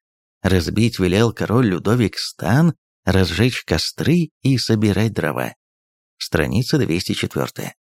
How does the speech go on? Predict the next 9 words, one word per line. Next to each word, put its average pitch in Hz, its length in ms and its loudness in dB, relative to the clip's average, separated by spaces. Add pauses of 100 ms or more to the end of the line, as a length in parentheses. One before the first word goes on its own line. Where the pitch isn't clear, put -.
(760)
В 87 200 2
Библии 160 440 2
город, 131 380 0
на - 100 0
который 147 420 0
наступает 117 600 0
ассирийская 92 720 0
рать 151 400 -2
Алаферна, 87 760 0